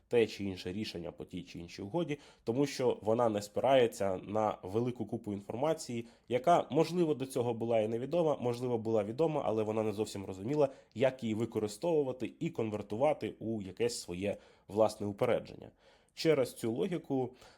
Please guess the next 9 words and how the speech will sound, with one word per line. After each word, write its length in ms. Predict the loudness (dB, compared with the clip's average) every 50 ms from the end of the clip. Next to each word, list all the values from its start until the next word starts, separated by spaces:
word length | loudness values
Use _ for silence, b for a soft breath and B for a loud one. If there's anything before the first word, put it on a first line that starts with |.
| B B
ми 120 | 2 2
позиціонуємо 840 | 2 2 0 -4 -4 -4 -2 -2 0 0 2 2 2 2 2 2 0 0
цей 460 | -2 -2 0 0 0 0 0 -4 -10 -16 _ _ _ _
продукт 500 | -6 -4 -4 -2 -2 -2 -2 -2 -4 -6
як 200 | -4 -4 -4 -4
квінтесенцію 920 | -6 -6 -6 -6 -4 -6 -4 -2 0 0 0 0 -2 -6 -6 -4 -4 -4
роботи 400 | -4 -4 -2 -2 -2 -2 -4 -6
з 60 | -8 -8
інформацією, 800 | -8 -8 -8 -8 -6 -4 -4 -4 -4 -6 -6 -6 -6 -6 -6